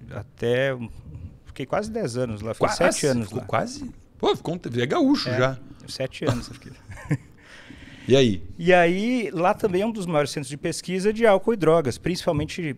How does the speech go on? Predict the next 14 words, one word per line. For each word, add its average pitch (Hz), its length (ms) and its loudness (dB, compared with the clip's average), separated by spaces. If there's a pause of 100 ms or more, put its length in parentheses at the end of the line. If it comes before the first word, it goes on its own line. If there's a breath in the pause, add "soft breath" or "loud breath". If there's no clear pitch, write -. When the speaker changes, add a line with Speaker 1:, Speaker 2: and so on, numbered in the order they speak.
(160)
Speaker 1:
é, 113 240 -4 (140 loud breath)
com 139 160 -6
trânsito. 131 580 0
E 110 60 -6
tem, 147 160 -4
então 156 240 -4
tem 170 100 -4
um 175 100 0
ambulatório 165 560 6
de 165 80 2
referência, 156 680 2
muito, 123 680 -4
é, 113 220 -4
é, 110 240 -4